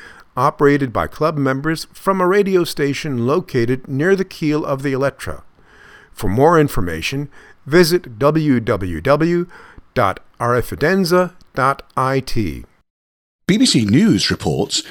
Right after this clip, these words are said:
Speaker 2: that an exhibition celebrating the inventor of radio and the world's first purpose-built radio factory opens next month. Anglia Ruskin University will showcase items from Guglielmo Marconi's factory, which opened in nineteen twelve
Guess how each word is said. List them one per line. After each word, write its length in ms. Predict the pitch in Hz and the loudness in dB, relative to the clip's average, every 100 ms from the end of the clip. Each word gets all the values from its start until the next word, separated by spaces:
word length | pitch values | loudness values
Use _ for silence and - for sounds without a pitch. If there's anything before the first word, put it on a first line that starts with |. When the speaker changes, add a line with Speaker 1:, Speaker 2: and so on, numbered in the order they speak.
| - | -6
Speaker 2:
that 160 | 127 123 | -2 0
an 80 | 120 | 0
exhibition 680 | 156 - 139 120 78 87 | 0 0 2 0 2 2
celebrating 680 | 156 110 90 98 95 - 92 | 2 2 2 2 2 0 0
the 100 | 90 | 2
inventor 460 | 92 107 123 - 85 | 2 0 -2 0 -2
of 120 | 78 | 0
radio 480 | 87 78 82 113 220 - - | 0 2 2 2 0 -6 -6
and 160 | 104 98 | 0 2
the 60 | |
world's 320 | 101 98 95 | 4 2 0
first 420 | - 95 87 - - | 0 0 0 -4 -2
purpose-built 640 | 98 - 87 104 95 - | -2 -2 -4 -2 -2 0
radio 320 | 101 95 78 | 0 0 -2
factory 580 | - 220 - - 67 98 - - | -2 -4 -2 -4 -4 -8 -8 -2
opens 400 | 104 98 165 - | 0 2 0 0
next 300 | 69 - - | -2 -4 0
month. 400 | 156 107 - - - _ - - - | 0 0 -2 -6 -10 _ -20 -10 -2
Anglia 380 | 156 165 120 | 0 2 2
Ruskin 420 | 90 98 - 101 92 | 2 0 0 0 2
University 840 | 98 90 85 208 190 - - 90 - - | 4 4 2 2 0 -4 -6 -8 -8 -2
will 120 | 113 | 0
showcase 580 | - 247 262 - 76 - | 2 0 0 -2 -2 -2
items 420 | 73 - 90 127 - - | -2 0 0 0 -4 -10
from 300 | - 113 92 | -2 0 0
Guglielmo 600 | 76 92 92 117 120 120 | 0 2 4 4 4 4
Marconi's 560 | 110 107 - 101 101 101 | 2 2 0 2 2 2
factory, 560 | 104 - - 71 62 - - - - | -2 -4 -4 -4 -6 -14 -20 -20 -10
which 160 | - 76 | -4 0
opened 320 | 98 87 82 | 0 0 -2
in 140 | 80 85 | 0 2
nineteen 420 | 101 101 139 139 | 2 4 2 2
twelve 540 | - 208 85 73 69 | 2 0 2 -2 -6